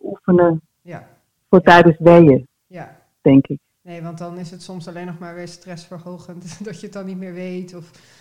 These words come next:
Speaker 2: en dan,
Speaker 1: Ja.
Speaker 2: ja, dat is juist
Speaker 1: Of dat
Speaker 2: zo
Speaker 1: je denkt dat je
Speaker 2: zonde.
Speaker 1: het verkeerd doet.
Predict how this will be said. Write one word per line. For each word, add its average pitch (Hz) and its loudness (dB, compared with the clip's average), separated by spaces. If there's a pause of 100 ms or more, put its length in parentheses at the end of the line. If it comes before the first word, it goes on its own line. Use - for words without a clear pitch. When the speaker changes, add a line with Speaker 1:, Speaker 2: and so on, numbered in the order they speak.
(240)
Speaker 2:
en 175 -20
dan, 165 -14
Speaker 1:
Ja. 202 6
Speaker 2:
ja, 147 -16
dat 160 -20
is - -20
juist 165 -12
Speaker 1:
Of 170 -8
dat 180 0
Speaker 2:
zo 180 -12
Speaker 1:
je 185 0
denkt 180 4
dat 175 4
je 143 -6
Speaker 2:
zonde. 185 -2
Speaker 1:
het 151 -16
verkeerd 185 6
doet. 175 0